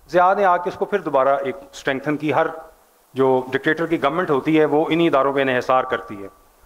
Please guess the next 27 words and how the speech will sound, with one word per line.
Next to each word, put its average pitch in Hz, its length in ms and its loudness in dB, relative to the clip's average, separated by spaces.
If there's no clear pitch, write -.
इन्हीं 175 180 2
के 151 60 2
ऊपर 147 120 0
चलती 120 360 -2
है। 95 100 -12
चौथा 233 280 2
दौर 190 240 4
है 190 480 2
मुशर्रफ 170 340 0
का, 175 100 2
जब 151 320 0
नकवी 143 320 -4
ने 135 220 -4
आके 131 340 0
फिर 135 180 -4
ये 127 240 0
devolution 131 440 -4
plan 120 300 -2
लाया। 92 240 -4
ये 190 340 4
deputy 220 260 2
commissioner 214 280 -2
वो 226 120 4
डीसी 180 300 -4
नहीं 180 220 0
है 156 200 2
जो 139 480 2